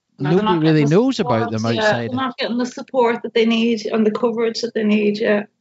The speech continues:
Speaker 2: Yeah, well, hopefully something that you guys are doing here with the I D M S,
Speaker 1: Yeah.
Speaker 2: that, that'll push it in the right direction, and I think
Speaker 1: Yeah.
Speaker 2: it will, so that's cool.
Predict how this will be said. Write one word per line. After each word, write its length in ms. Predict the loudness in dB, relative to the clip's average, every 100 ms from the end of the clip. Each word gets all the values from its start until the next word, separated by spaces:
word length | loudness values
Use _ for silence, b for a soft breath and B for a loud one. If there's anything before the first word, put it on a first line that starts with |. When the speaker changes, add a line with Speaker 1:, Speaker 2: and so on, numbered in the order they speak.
| _ _ -20 -10
Speaker 2:
Yeah, 280 | -4 -4 0
well, 160 | 2
hopefully 560 | 2 0 -2 0 0 0
something 340 | -2 -2 -2
that 160 | -6 -2
you 120 | -2 -2
guys 320 | -2 -2 -2
are 40 | 0
doing 200 | 0 2
here 240 | 2 2
with 160 | 0 -2
the 80 | -4
I 120 | -4
D 200 | -2 -2
M 200 | 0 -2
S, 440 | -2 -2 -4 -8 -16 b b b _
Speaker 1:
Yeah. 220 | -2 2
Speaker 2:
that, 220 | 2 2
that'll 280 | 0 2 2
push 260 | 0 -2 -2
it 60 | -2
in 60 |
the 80 | -2
right 180 | -2 -4
direction, 440 | -4 -4 -4 -4
and 80 | -4
I 40 |
think 280 | -4 -6 -4
Speaker 1:
Yeah. 160 | 0 0
Speaker 2:
it 120 | 0
will, 80 | -2
so 220 | -4 -4
that's 240 | -4 -6
cool. 320 | -2 0 0